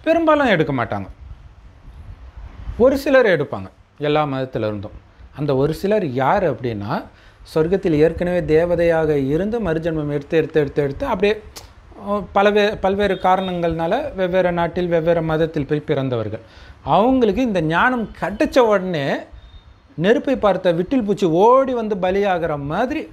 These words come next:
ஓடி வந்து பலியாவாங்க. ஏன்னா இது மட்டும்தான் அவங்களுக்கு திருப்தியை கொடுக்கும். மற்றபடி அவங்க எந்த மதத்துல இருக்கிறாங்களோ அதுல ஏதோ ஒரு குறை இருக்குது அப்படிங்கிற விஷயம் அவங்களுக்கு தெரிஞ்சுக்கிட்டே இருக்கும்.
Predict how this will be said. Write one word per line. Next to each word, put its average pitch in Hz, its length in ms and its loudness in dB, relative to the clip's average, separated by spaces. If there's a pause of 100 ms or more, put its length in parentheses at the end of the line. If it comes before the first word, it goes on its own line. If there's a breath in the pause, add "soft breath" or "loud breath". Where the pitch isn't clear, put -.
(260 loud breath)
ஓடி 156 280 2
வந்து 143 220 -2
பலியாவாங்க. 131 540 -2
ஏன்னா 180 240 -2
இது 135 180 -2 (120)
மட்டும்தான் 226 580 0 (460)
அவங்களுக்கு 135 380 -4
திருப்தியை 139 380 -2
கொடுக்கும். 110 400 -6 (300 soft breath)
மற்றபடி 196 340 2
அவங்க 208 200 4
எந்த 180 220 -2
மதத்துல 202 360 -2
இருக்கிறாங்களோ 180 340 -4
அதுல 226 300 -2
ஏதோ 208 260 -4
ஒரு 285 220 2
குறை 247 260 6
இருக்குது 214 380 0 (160)
அப்படிங்கிற 208 460 -2
விஷயம் 208 380 -4
அவங்களுக்கு 160 360 -2
தெரிஞ்சுக்கிட்டே 202 560 0
இருக்கும். 139 300 -2